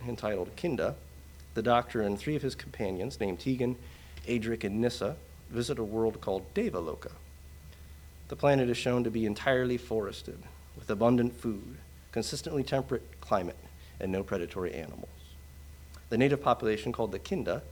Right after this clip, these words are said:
lives in huts made of thatched branches, has few possessions, and is led by two wise women named Puna and Karuna. Mara first enters the episode when Tegan, one of the Doctor's companions, falls asleep under a tree.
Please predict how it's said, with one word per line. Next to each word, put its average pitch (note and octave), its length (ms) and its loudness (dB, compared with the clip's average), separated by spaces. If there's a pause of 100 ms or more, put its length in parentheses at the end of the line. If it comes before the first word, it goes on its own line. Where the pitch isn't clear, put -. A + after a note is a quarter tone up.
(580)
lives A#2+ 240 4
in A2+ 80 4
huts C#3 400 2
made A2 160 4
of G2 120 0
thatched - 420 -2
branches, - 640 -2
has A2+ 160 0
few D#3 240 -2
possessions, C3+ 640 0 (400)
and B2 80 6
is A#2+ 100 6
led B2+ 180 6
by A2 120 2
two E3+ 180 2
wise E3 340 2
women F#2 280 0
named F2 220 -2 (260)
Puna G#3+ 360 2
and C#3 200 -2
Karuna. A#3+ 400 -2 (1300)
Mara C#3 240 8
first C#3 320 2 (180)
enters C3 300 0
the D3 140 -4
episode B2 440 -2
when G#2 140 0
Tegan, B2+ 560 0
one A2+ 240 2
of A2 120 -2
the G2 260 2
Doctor's A2+ 380 2
companions, A#2 500 0
falls A#2+ 240 0
asleep C3 320 -2
under B2 240 0
a - 20 -6
tree. - 460 -10